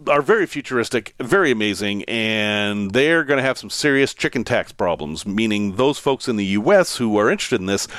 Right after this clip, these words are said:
probably will never see one of these vans. Again, I'm harping on the chicken tax because it is really an unfortunate thing for those of us who like vans. But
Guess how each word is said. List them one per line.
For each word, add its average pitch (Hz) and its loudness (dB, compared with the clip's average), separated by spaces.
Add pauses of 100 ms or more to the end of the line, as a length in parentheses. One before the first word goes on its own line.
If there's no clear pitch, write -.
(200)
probably 135 0
will 82 -2
never 82 -2
see 95 -2
one 85 -4
of 82 -6
these 78 -4
vans. 71 -8 (720)
Again, 98 0 (100)
I'm 90 -16
harping 202 -2
on 185 -4
the 165 -6
chicken - -4
tax 117 -2
because 113 -2
it 120 4
is 110 0
really 180 2 (380)
an 107 -2 (120)
unfortunate 175 0
thing 139 2
for 123 0
those 123 2
of 120 -2
us 117 0
who 117 -4
like 107 0
vans. 90 -4
But 92 -2